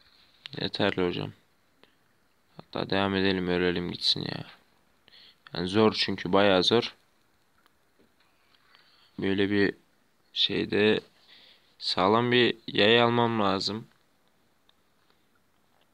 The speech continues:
İlerleyen zamanlarda bunları artık halletmeye çalışacağız. Beş tane asker almışız. Üç tanesi çöp, iki tanesi orta seviyede. Yani yine iyi.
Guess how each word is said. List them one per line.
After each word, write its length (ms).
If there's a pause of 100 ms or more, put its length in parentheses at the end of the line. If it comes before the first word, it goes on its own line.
(1080)
İlerleyen 360
zamanlarda 580
bunları 280
artık 260
halletmeye 480
çalışacağız. 760
Beş 260
tane 240
asker 360
almışız. 680
Üç 160
tanesi 800
çöp, 440
iki 220
tanesi 640
orta 360
seviyede. 600 (1300)
Yani 240
yine 260
iyi. 220